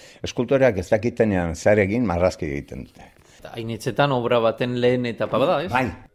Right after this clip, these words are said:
Speaker 1: eskultoreak pentsatzen dutenean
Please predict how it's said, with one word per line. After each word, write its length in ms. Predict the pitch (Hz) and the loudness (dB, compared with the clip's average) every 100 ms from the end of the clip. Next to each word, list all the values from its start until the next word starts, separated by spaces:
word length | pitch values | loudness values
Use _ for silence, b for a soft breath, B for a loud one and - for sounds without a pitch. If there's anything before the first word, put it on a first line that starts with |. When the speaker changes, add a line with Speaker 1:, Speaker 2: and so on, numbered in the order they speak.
| - | -4
Speaker 1:
eskultoreak 760 | 104 - 156 156 135 143 180 - - _ _ _ _ _ _ - | -4 -2 -2 2 4 4 4 -2 -20 _ _ _ _ _ _ 2
pentsatzen 640 | 110 104 - 156 - 143 | 4 4 2 0 2 0
dutenean 680 | 135 113 110 87 78 107 143 | 0 0 -2 -2 -2 -6 -8